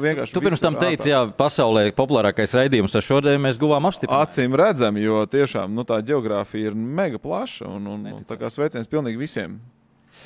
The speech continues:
Speaker 2: Man ir arī jānodod sveiciens, ja Jānis izmanto dienesta stāvokli, man arī jānodod sveiciens uz Ungāriju. Ungārijā ir ļoti daudz latviešu līdzjutēju, es zinu, man sūta ziņas. Ā, ārkārtīgi daudz bildes man ir sasūtīts un video, starp citu,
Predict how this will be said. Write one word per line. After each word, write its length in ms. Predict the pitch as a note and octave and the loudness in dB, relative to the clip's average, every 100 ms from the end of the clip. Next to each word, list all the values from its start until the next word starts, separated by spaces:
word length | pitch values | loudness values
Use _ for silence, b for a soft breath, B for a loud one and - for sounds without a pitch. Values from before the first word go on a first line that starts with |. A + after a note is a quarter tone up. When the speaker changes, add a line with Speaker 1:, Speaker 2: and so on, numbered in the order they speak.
| B | B
Speaker 2:
Man 240 | - E3 F#3 | -2 0 2
ir 80 | |
arī 160 | F3+ D3+ | 2 4
jānodod 400 | D3+ C#3+ B2+ A#2+ | 4 2 0 0
sveiciens, 400 | E3+ F#3+ D3 A#2+ | 0 2 0 2
ja 160 | C#3+ C3 | 4 4
Jānis 320 | D3+ F3 - | 4 2 2
izmanto 480 | C#3 C3+ A2 A#2+ A2 | 2 4 2 2 2
dienesta 640 | B2 C#3+ B2 - - A2+ G#2+ | 4 2 0 0 2 2 2
stāvokli, 640 | - C#3+ D#3+ C#3 A#2+ A#2+ | 2 2 4 4 4 2
man 220 | A#2+ B2+ C#3 | 4 4 4
arī 140 | A#2+ | 4
jānodod 320 | B2+ A#2+ G#2+ | 4 4 2
sveiciens 400 | G2+ B2+ C3+ A2 A#2 | 2 2 4 2 2
uz 80 | G#2+ | 2
Ungāriju. 480 | D#3 F3+ D3+ C3 D3+ F3 | 4 6 6 6 6 6
Ungārijā 560 | D3+ C3 B2+ B2+ A#2+ A#2 | 6 6 6 6 6 6
ir 140 | A2+ C#3+ | 4 6
ļoti 320 | E3+ C3+ A2+ | 6 4 2
daudz 320 | A2+ B2+ A2+ | 4 2 2
latviešu 400 | B2+ - A2 - A#2 | 0 2 2 4 2
līdzjutēju, 560 | A#2+ D3 - E3+ D#3+ | 4 2 4 4 4
es 80 | A#2 A2+ | 4 2
zinu, 240 | D3+ D#3 | 2 4
man 160 | B2+ A2 | 4 2
sūta 560 | - D3 C#3+ C3+ B2 G#2+ | 2 4 4 4 2 2
ziņas. 540 | F#2+ C3+ D#3 E3+ - - B B B B B | 2 4 4 2 -2 -10 B B B B B
Ā, 400 | G#2 G#2 G2+ G2 - - | 4 6 4 2 -2 0
ārkārtīgi 400 | D3+ D3 B2+ A#2 | 2 2 0 2
daudz 240 | C3 C#3 | 2 2
bildes 380 | A#2 C3 C3 C#3 | 2 4 4 4
man 80 | E3+ | 2
ir 80 | D#3+ | 4
sasūtīts 560 | F3 F3 E3+ D3+ C3 C#3 | 2 2 2 2 2 2
un 140 | B2 | 4
video, 300 | B2+ C3+ D3+ | 4 4 4
starp 240 | E3+ - D3+ - | 4 0 -2 2
citu, 300 | F3 F3 | 2 4